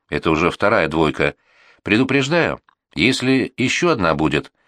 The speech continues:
поставим вопрос о твоем исключении из школы. А теперь марш в класс». Но Синьков и без того уже мчался в класс. Влетев в двери вместе со звонком, он заорал на весь класс: «Мадам уволили!» «Что?» —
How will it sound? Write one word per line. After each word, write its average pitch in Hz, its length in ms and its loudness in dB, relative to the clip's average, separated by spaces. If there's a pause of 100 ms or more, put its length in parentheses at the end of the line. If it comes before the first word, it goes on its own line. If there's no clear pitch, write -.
(180)
поставим 98 420 0
вопрос 98 380 2
о - 60 0
твоем 87 340 2
исключении 90 540 0
из 110 60 -2
школы. 120 440 -2 (460)
А 76 140 0
теперь 131 400 0 (200)
марш 135 260 0
в - 80 -10
класс». 73 380 0 (600)
Но 76 280 0
Синьков 82 560 -2 (260)
и 87 80 -4
без 104 220 -2
того 147 260 0
уже 98 200 0
мчался 87 440 0
в 92 80 -6
класс. 113 380 0 (720)
Влетев 92 440 0
в 98 40 -6
двери 104 320 2
вместе 92 400 0
со 98 140 -2
звонком, 98 600 0 (200)
он 85 180 2
заорал 95 340 2
на 85 100 -2
весь 95 200 -2
класс: 104 440 -2
«Мадам 120 580 0
уволили!» 78 600 0 (320)
«Что?» — 87 420 -4